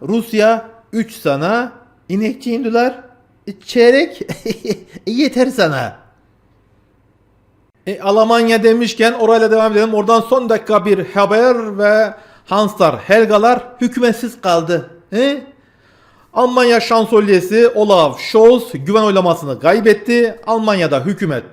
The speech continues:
düştü. Şubat'ta erken seçim. Almanya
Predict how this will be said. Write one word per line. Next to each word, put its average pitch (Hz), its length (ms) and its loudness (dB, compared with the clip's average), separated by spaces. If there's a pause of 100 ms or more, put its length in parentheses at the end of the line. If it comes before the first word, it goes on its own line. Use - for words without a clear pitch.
düştü. 226 600 0 (160)
Şubat'ta 190 800 -2 (340)
erken 165 340 -2
seçim. 170 480 -6 (320)
Almanya 156 680 -2